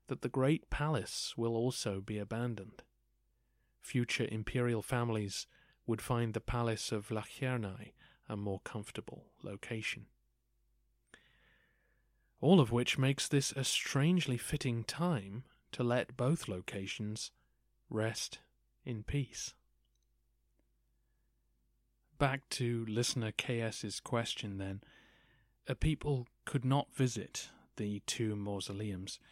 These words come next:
They would only be opened on ceremonial occasions and not for the public. The few who were buried elsewhere could be visited, but of course, after a generation or two, even the greatest of emperors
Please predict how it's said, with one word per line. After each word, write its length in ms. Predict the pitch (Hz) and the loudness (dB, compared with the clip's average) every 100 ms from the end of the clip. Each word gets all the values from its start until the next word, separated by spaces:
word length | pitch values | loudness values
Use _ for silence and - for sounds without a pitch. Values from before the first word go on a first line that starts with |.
| - - - _ _ _ - | -20 -20 -20 _ _ _ -6
They 240 | 113 120 | 0 2
would 140 | 113 | 4
only 220 | 120 123 120 | 4 4 4
be 160 | 113 | 2
opened 360 | 113 113 117 110 | 2 2 0 2
on 220 | 104 98 | 0 0
ceremonial 760 | - 107 107 101 107 104 104 98 | -2 0 0 0 0 0 -2 -4
occasions 680 | - 113 104 - 98 98 - - - _ _ | -4 -2 -2 -2 -4 -6 -10 -14 -20 _ _
and 300 | 127 110 104 101 | -6 -4 -4 -4
not 320 | 104 101 - | -4 -2 -4
for 140 | - 101 | -10 -12
the 80 | 98 | -8
public. 560 | - 104 - - - - _ _ _ _ _ - _ - - - | -6 -6 -6 -12 -16 -20 _ _ _ _ _ -20 _ -20 -20 -4
The 80 | 127 | -2
few 320 | - 175 175 | 6 8 8
who 140 | 143 | 8
were 160 | 139 127 | 6 4
buried 380 | 123 123 123 110 | 4 4 4 2
elsewhere 540 | 113 131 - 104 107 | 2 0 0 0 0
could 280 | - - 123 | -2 0 2
be 100 | 120 | 2
visited, 600 | 110 104 104 - 113 - - - _ _ - | 0 -2 -4 -4 -6 -6 -16 -20 _ _ -6
but 100 | 123 | -4
of 120 | - | -2
course, 580 | - 131 123 - - - - - | 2 2 2 -2 -6 -10 -14 -6
after 380 | 120 123 - 110 | -4 -2 -2 -2
a 60 | |
generation 600 | - 113 110 110 123 - | 0 -2 0 0 0 -2
or 100 | 113 | -4
two, 340 | 107 - 117 113 - - - - _ _ | -2 -2 0 0 -6 -20 -20 -20 _ _
even 280 | 110 117 123 | -4 0 2
the 80 | 120 | 0
greatest 520 | 110 113 123 110 - | 2 2 2 0 -6
of 80 | 110 | -4
emperors 600 | 101 104 - - - - | -4 -4 -8 -10 -10 -14